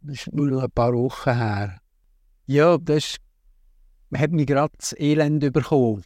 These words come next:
Ich habe zwei oder drei Tage lang einen hohen Anteil vom Tag, also so nicht schluchzend heulen,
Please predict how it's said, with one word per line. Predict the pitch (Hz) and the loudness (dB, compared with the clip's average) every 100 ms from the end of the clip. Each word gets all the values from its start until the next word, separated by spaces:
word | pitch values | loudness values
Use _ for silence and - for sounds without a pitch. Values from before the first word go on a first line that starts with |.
| _ | _
Ich | - 110 - | -10 -8 -4
habe | 123 117 110 104 - _ | -4 -2 -4 -8 -12 _
zwei | - 135 | 0 2
oder | 135 | 2
drei | 127 139 | 0 0
Tage | 139 127 127 143 | 0 0 0 2
lang | 135 135 - _ _ _ - | 2 0 -4 _ _ _ -4
einen | 131 117 | -2 2
hohen | 151 151 139 | 2 2 2
Anteil | 127 135 147 147 | 2 0 0 0
vom | - 123 | 0 -4
Tag, | - 113 123 143 - _ _ _ - _ _ _ | -2 0 0 -2 -6 _ _ _ -20 _ _ _
also | - 131 | -4 -2
so | 127 139 127 - _ _ - | 2 2 2 -2 _ _ -4
nicht | 160 175 | 0 0
schluchzend | - 165 160 - 156 147 | 2 0 -2 -2 0 0
heulen, | 143 131 107 101 | 2 2 2 -4